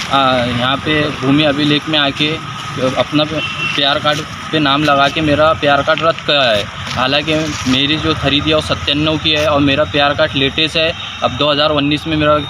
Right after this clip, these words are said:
पीआर कार्ड इशू हुआ और अभी हमने निकाले थे दो हज़ार इक्कीस में, उसका लेटेस्ट वो भी है। और आ-, आज हमने जब देखे पीआर कार्ड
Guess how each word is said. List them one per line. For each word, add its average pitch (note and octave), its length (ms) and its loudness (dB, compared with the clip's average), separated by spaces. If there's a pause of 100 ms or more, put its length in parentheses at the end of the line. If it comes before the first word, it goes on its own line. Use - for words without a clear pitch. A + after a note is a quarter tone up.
(240)
पीआर C#3+ 220 0
कार्ड D3+ 200 0
इशू D3 240 -4
हुआ D#3 320 4 (340)
और C#3+ 120 2
अभी C#3+ 200 2
हमने D3+ 380 0
निकाले C#3+ 460 2
थे D#3 100 -6
दो D3 120 2
हज़ार D3 220 2
इक्कीस D3 360 -4
में, D#3 100 0
उसका D3+ 220 0
लेटेस्ट D3 360 0
वो C#3+ 100 2
भी D#3+ 140 0
है। D#3+ 240 0 (460)
और D#3 240 2
आ-, D3 500 0
आज D#3 220 2
हमने D3+ 220 2
जब D#3+ 140 2
देखे C#3+ 600 2
पीआर C#3 220 2
कार्ड D3+ 220 0